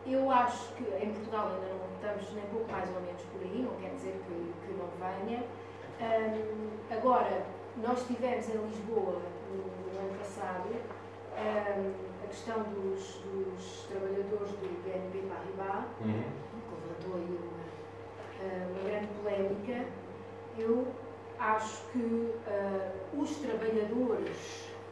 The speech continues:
Speaker 1: empresas têm todo o direito de se organizar dentro das empresas e de participar nas marchas, e quantos mais melhor. Outra questão é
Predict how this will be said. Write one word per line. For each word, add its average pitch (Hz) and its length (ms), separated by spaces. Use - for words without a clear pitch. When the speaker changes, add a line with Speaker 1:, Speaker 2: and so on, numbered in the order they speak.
Speaker 1:
empresas 202 1000
têm 196 260
todo 233 260
o 220 60
direito 208 520
de - 60
se - 140
organizar 202 760
dentro 190 240
das 175 140
empresas 220 720
e 202 40
de 202 80
participar 190 500
nas 185 160
marchas, - 320
e 208 100
quantos 214 260
mais 214 280
melhor. 175 240
Outra 262 300
questão - 480
é 233 460